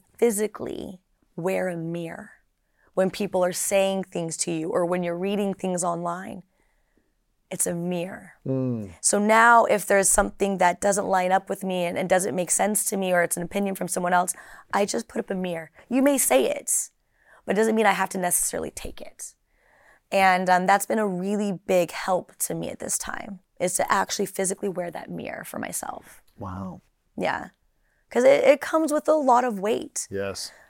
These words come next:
Speaker 1: It comes with a lot of weight, but I don't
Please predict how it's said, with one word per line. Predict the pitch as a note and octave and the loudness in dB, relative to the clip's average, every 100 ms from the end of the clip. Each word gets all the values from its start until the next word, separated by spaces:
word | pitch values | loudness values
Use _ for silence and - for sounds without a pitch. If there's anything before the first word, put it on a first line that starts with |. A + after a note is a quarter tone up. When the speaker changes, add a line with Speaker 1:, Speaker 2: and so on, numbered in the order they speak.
| _ | _
Speaker 1:
It | A3 | 0
comes | C4+ A#3+ | 2 0
with | B3 | 2
a | A#3+ | 4
lot | G#3+ | 6
of | G#3 | 4
weight, | F3 F3+ A3 - | 2 2 2 2
but | G3+ F#3+ - - _ _ _ _ _ _ _ _ _ _ _ _ _ _ - | 4 6 4 -2 _ _ _ _ _ _ _ _ _ _ _ _ _ _ 2
I | G#3 | 6
don't | C4+ D#4 | 8 6